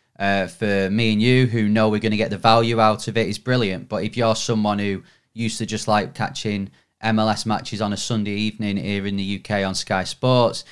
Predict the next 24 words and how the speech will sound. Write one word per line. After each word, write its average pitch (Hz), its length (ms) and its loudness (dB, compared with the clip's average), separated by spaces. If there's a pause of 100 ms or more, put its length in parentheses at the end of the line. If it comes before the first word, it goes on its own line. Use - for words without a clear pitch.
(240)
maybe 113 360 0
it's - 200 -8
not 113 380 0 (160)
perhaps - 400 -2
worth 123 240 2
the 117 60 -6
value. 117 480 2 (420)
But 131 220 4
for, 131 440 4
um, 123 340 6
yeah, 143 140 2
for - 100 -4
the 127 120 2
M 143 120 4
L 107 80 2
S 117 160 0
fan, 92 200 -6
I 95 60 -4
think 101 200 -6
it's 101 100 -8
brilliant. 107 400 -2
It's - 80 -10
brilliant 113 360 -4
content. 110 640 -2